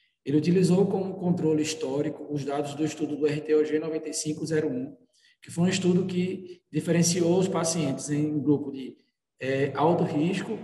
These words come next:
e risco intermediário, baseado nos critérios patológicos, né, e que a gente usa até hoje na prática clínica pra indicar o tratamento adjuvante. E os pacientes com risco alto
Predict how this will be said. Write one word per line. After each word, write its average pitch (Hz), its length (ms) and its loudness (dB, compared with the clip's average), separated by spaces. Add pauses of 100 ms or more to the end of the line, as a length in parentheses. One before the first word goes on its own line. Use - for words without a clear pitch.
(460)
e 165 280 0
risco 165 360 0
intermediário, 151 760 -2
baseado 147 340 -4
nos 143 100 -8
critérios 135 380 -8
patológicos, 139 760 -2 (520)
né, 139 220 2
e 165 80 2
que 156 180 2
a 139 80 0
gente 147 260 0
usa 139 200 0
até 139 200 0
hoje 139 240 -2
na 135 160 -6
prática 135 380 -4
clínica 160 500 -2
pra 139 560 -2
indicar 143 380 -2
o - 20 0
tratamento 139 480 -4
adjuvante. 139 600 -2 (340)
E 147 40 -2
os 151 60 0
pacientes 156 380 -2
com - 140 -8
risco 156 400 0
alto 135 500 -4